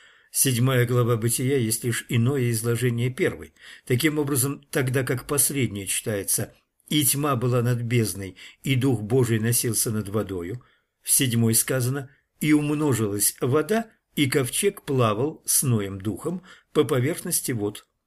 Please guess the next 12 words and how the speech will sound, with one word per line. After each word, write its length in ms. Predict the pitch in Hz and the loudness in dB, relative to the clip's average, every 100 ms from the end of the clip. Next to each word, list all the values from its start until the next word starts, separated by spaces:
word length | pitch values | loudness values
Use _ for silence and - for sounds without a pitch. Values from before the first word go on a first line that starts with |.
| _ _ - | _ _ -2
Таким 320 | 131 151 135 | 0 2 2
образом, 420 | 127 131 127 131 | 2 2 2 2
Ной, 360 | 131 185 196 - - - - | 2 0 -4 -10 -20 -20 -6
если 380 | 131 202 - 151 | 0 2 2 2
он 240 | 147 147 _ | 0 -4 _
тождественен 760 | 160 156 147 151 127 - 104 104 | -2 0 -2 -2 -2 -4 -4 -4
халдейскому 840 | - 113 113 107 - - 107 117 - | -2 -2 0 0 -2 -2 -4 -4 0
Нуаху, 800 | 120 120 104 87 - 165 190 _ _ _ | 2 2 -2 -6 -8 -10 -10 _ _ _
есть 500 | 131 185 226 - - | -4 0 0 0 -6
дух, 460 | 151 220 131 - - _ | -2 0 0 -4 -20 _
оживотворяющий 1040 | - 131 131 135 131 139 143 131 117 - 117 | 0 2 2 0 0 0 2 0 0 0 -2
материю, 640 | 104 104 - 120 160 220 | -2 -4 -2 0 0 -4